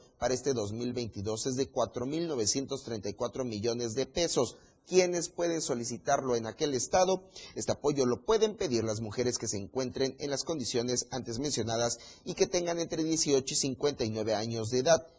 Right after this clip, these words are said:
pero la condición es que no deben recibir ningún otro ingreso a través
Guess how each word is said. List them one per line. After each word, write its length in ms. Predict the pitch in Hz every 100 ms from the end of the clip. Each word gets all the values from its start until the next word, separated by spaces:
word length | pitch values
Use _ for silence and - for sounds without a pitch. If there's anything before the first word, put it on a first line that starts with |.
| _ -
pero 240 | - 190 160
la 140 | 135
condición 600 | 180 175 117 - 123 131 -
es 160 | 135
que 120 | -
no 260 | 151 156 - -
deben 380 | 170 170 160 143
recibir 440 | 156 127 131 135
ningún 460 | 139 135 143 175 -
otro 280 | 156 - 139
ingreso 640 | 104 120 127 123 127 - - - -
a 160 | 147 -
través 500 | - 95 107 -